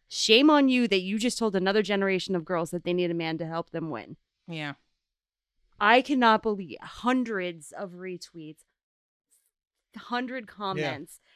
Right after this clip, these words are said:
Speaker 1: And I was like, I did it
Speaker 3: The
Speaker 1: once, and I was
Speaker 3: negativity
Speaker 1: like,
Speaker 3: works. Some, it really does
Speaker 1: It
Speaker 3: work.
Speaker 1: really
Speaker 3: The
Speaker 1: does.
Speaker 2: It gets you
Speaker 3: negativity.
Speaker 2: attention.
Speaker 1: And I
Speaker 2: Yeah.
Speaker 1: was like,
Speaker 3: But, but,
Speaker 1: I felt so shitty afterwards,
Speaker 3: but
Speaker 1: 'cause
Speaker 3: the
Speaker 1: I was
Speaker 3: question
Speaker 1: like,
Speaker 3: is
Speaker 1: oh, like, <laughs> I was just so mad at the moment. And it was
Speaker 3: Mm.
Speaker 1: just, I hit that, and it
Speaker 3: Yeah.
Speaker 1: was like,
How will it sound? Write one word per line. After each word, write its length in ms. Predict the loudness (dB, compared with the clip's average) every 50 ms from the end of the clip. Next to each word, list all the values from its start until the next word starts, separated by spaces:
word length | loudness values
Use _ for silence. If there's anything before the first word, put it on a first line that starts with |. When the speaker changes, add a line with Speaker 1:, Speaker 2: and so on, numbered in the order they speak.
| _ _ -2
Speaker 1:
And 120 | 2 2
I 140 | 2 2 2
was 160 | 0 -4 -6
like, 120 | -10 -10 -8
I 100 | -8 -10
did 180 | -8 -10 -10 -10
it 160 | -10 -12 -10
Speaker 3:
The 60 | -8 -4
Speaker 1:
once, 120 | 0 2
and 140 | 2 4 4
I 40 | 2
was 100 | 4 4
Speaker 3:
negativity 200 | 4 4 4 4
Speaker 1:
like, 160 | 2 2 4
Speaker 3:
works. 360 | 4 4 2 2 0 -4 -6
Some, 280 | -6 -6 -8 -10 -10 -12 -12
it 120 | -14 -12 -10
really 300 | -8 -8 -8 -6 -8 -8
does 340 | -6 -4 -2 -2 -2 -4 -4
Speaker 1:
It 120 | -6 -4
Speaker 3:
work. 140 | -4 -2 0
Speaker 1:
really 140 | 0 2 2
Speaker 3:
The 260 | 4 4 4 4 4
Speaker 1:
does. 200 | 2 0 0 0
Speaker 2:
It 140 | 0 0 0 0
gets 200 | 0 -4 -4 -4
you 100 | -4 -4
Speaker 3:
negativity. 120 | -4 -4
Speaker 2:
attention. 560 | -4 -6 -6 -8 -10 -12 -14 -14 -14 -16 -10 -6
Speaker 1:
And 120 | -4 -2
I 40 | -2
Speaker 2:
Yeah. 40 | 0
Speaker 1:
was 80 | 2 4
like, 300 | 4 4 4 2 -2 -6 _ _ _ _ _ _
Speaker 3:
But, 340 | 2 2 4 2 2 -2 -6 _ _ _ _ _ _ _ _
but, 60 | -12
Speaker 1:
I 60 | -12 -8
felt 240 | -6 -6 -6 -6
so 180 | -6 -6 -4 -4
shitty 440 | -4 -6 -6 -6 -4 -2 -2 0 0
afterwards, 560 | 0 0 0 -4 _ -10 -8 -6 -6 -6 -4
Speaker 3:
but 80 | -4 -4
Speaker 1:
'cause 60 | -4
Speaker 3:
the 60 | -4 -6
Speaker 1:
I 20 |
was 80 | -4 -2
Speaker 3:
question 460 | -2 0 0 0 -2 -2 -4 -4 -4
Speaker 1:
like, 80 | -4 -2
Speaker 3:
is 320 | -2 -2 -2 -4 -6 -8 -10
Speaker 1:
oh, 160 | -10 -8 -4
like, 260 | -2 -2 -2 -2 0 0
<laughs> 40 | 0
I 60 | 0
was 140 | 0 -2 -6
just 160 | -8 -8 -6
so 140 | -6 -6 -6
mad 280 | -6 -6 -6 -6 -6
at 80 | -8 -10
the 60 | -10 -8
moment. 640 | -6 -4 -4 -4 -4 -4 -4 -6 -6 -6 -8 -10
And 80 | -14 -14
it 100 | -12 -10
was 80 | -10
Speaker 3:
Mm. 40 | -10
Speaker 1:
just, 100 | -10 -10
I 140 | -12 -12 -8 -8
hit 180 | -8 -8 -8 -8
that, 180 | -10 -8 -8 -8
and 80 | -8
it 40 | -8
Speaker 3:
Yeah. 100 | -8 -8
Speaker 1:
was 80 | -8 -8
like, 200 | -8 -10 -10